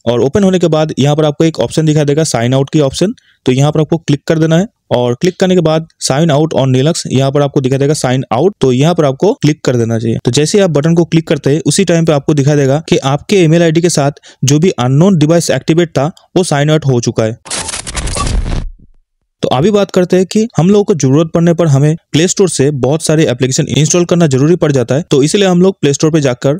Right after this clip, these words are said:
हम कोई भी एप्लीकेशन इंस्टॉल कर लेते हैं। लेकिन इंस्टॉल करने के बाद क्या आपको लगता है कि वो एप्लीकेशन सेफ है आपके मोबाइल के लिए? तो उसे जानने के लिए आपको क्या करना है, आपके मोबाइल के प्ले स्टोर को ओपन कर लेना है। तो जैसे कि देख सकते हैं मेरा प्ले स्टोर यहाँ पर है, मैं इसे ओपन कर लेता हूँ। तो जैसे प्ले स्टोर ओपन होता है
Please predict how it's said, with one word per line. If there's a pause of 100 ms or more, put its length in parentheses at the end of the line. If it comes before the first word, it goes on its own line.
हम
कोई
भी (120)
एप्लीकेशन
इंस्टॉल
कर
लेते
हैं।
लेकिन
इंस्टॉल
करने
के
बाद
क्या
आपको
लगता
है
कि
वो
एप्लीकेशन
सेफ
है (100)
आपके
मोबाइल
के
लिए?
तो
उसे
जानने
के
लिए
आपको
क्या
करना
है,
आपके
मोबाइल
के
प्ले
स्टोर
को
ओपन
कर
लेना
है।
तो
जैसे
कि
देख
सकते
हैं
मेरा
प्ले
स्टोर
यहाँ
पर
है, (160)
मैं
इसे
ओपन
कर
लेता
हूँ।
तो
जैसे
प्ले
स्टोर
ओपन
होता
है